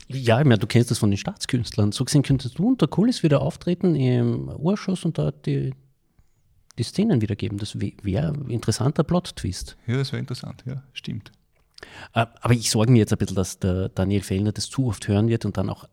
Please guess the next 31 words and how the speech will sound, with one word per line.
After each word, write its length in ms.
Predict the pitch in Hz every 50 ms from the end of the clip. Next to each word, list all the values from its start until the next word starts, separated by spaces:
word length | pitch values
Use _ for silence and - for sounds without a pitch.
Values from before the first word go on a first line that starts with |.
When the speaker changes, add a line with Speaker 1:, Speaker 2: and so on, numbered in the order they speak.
| _ _ _
Speaker 1:
ab 320 | - 113 110 - _ - -
und 220 | 127 113 107 -
an 160 | - 107 101 -
bei 100 | - 110
unpassenden 580 | - 131 127 123 - 98 87 - 107 98 95 101
Gelegenheit 480 | 95 92 90 92 92 104 87 92 90 -
diese 180 | 92 - 92
Schmäh 220 | - - 95 87 87
bringen 320 | - - 92 90 90 87
wird. 160 | 90 92 -
Ist 160 | - - - -
das 220 | 104 - - -
jetzt, 520 | - - - - - - - - - - _ _ _ _ _ _ _
war 100 | - 101
das 120 | - - -
vielleicht 260 | - - 98 104 -
ein 60 | 110 101
faules 320 | - 107 117 113 113 -
Ei 120 | 120 107
von 140 | - - 117
dir? 160 | 117 110 117 -
Speaker 2:
<laughs> 60 | - - - - - - 147 - - 151 - - - 147 -
Wir 260 | - 117 120 120 113 107
werden 160 | 117 117 120
das 220 | 110 107 - -
weiter 240 | 117 104 107 - 127
beobachten, 420 | 110 120 - 92 98 98 - -
aber 120 | 110 110 113
es 120 | 110 104 104
wäre 160 | 110 113 123
natürlich, 460 | 127 113 - 127 123 120 123 - -